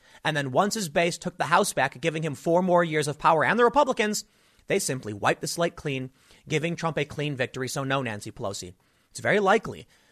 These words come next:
Donald Trump will not be impeached forever. In fact, it's very likely you gave him everything he could have wanted, and in, in, in, in a year's time, the impeachment no longer exists. I'll leave it there. We'll see where these investigations go, but I gotta say,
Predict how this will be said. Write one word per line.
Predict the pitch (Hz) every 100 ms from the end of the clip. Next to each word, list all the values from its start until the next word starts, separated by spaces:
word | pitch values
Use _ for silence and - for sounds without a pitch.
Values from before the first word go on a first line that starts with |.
| _
Donald | - 117 202
Trump | 208 202
will | 226
not | 202 -
be | 202
impeached | 196 - 180 -
forever. | 170 139 123 123 _ _ -
In | 131
fact, | - 160
it's | 139
very | 139 190
likely | 180 160 175
you | 156 165
gave | 123 143 190 185
him | 196 -
everything | 170 190 185 185
he |
could | 170 160
have | 123
wanted, | 135 190 240 247 _ _ _ _
and | 151
in, | 143 139
in, | 127 127
in, | 135 - 120 135 -
in | 143
a |
year's | 147 147 196 185
time, | - 233 170 175 _ _ _ _ _ _
the | -
impeachment | 156 - 180 180 -
no | 156
longer | 151 156 156
exists. | 160 123 113 - - - _ _ _ _ _ _ -
I'll | -
leave | 170 202
it |
there. | 190 190 110 _ _ _ _
We'll | 135
see | 139 196 214
where | 208 208
these | 190
investigations | 185 147 147 - 156 135 135 127
go, | 120 180 208
but | 143
I |
gotta | 170 180
say, | 196 208